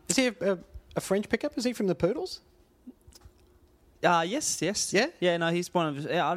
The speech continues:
Speaker 2: I, have you, I didn't hear about that. We've got
Speaker 1: No.
Speaker 2: Mason, Mason Cox from the U S. We've got Mike
Speaker 1: Ah.
Speaker 2: Cox, um, we've got, yeah, got a Hawthorn player from <laughs> France.
Speaker 1: Yep,
Speaker 2: Yep.
Speaker 1: cool.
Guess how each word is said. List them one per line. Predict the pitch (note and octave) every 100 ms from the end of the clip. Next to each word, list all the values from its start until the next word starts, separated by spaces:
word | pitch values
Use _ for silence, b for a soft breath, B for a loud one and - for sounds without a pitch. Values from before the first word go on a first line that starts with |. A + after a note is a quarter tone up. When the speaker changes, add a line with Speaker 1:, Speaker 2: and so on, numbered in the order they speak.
| F#3+
Speaker 2:
I, | G#3+
have | G#3+
you, | A#3+
I | A#3
didn't | B3 C#4
hear | C#4+
about | D4 A2
that. | D#3+
We've |
got | F3+
Speaker 1:
No. | A#3
Speaker 2:
Mason, | F#3+ C#3+
Mason | G3+ G3+ E3+
Cox | E3+ E3 -
from |
the | D3+
U | D3+
S. | D#3+ -
We've |
got | D3 C#3 - E3+
Mike | E3
Speaker 1:
Ah. | A3 -
Speaker 2:
Cox, | - -
um, | D#3 C#3+ D3
we've | D3
got, | C#3 -
yeah, | F3 C#3 C#3 _
got | - D3
a | - - _
Hawthorn | - D#3 D3
player | C#3+ C#3
from | D#3 D3
<laughs> |
France. | - D#3 D#3 F#3+ -
Speaker 1:
Yep, | G3+
Speaker 2:
Yep. | F#3 D#3+ -
Speaker 1:
cool. | F3+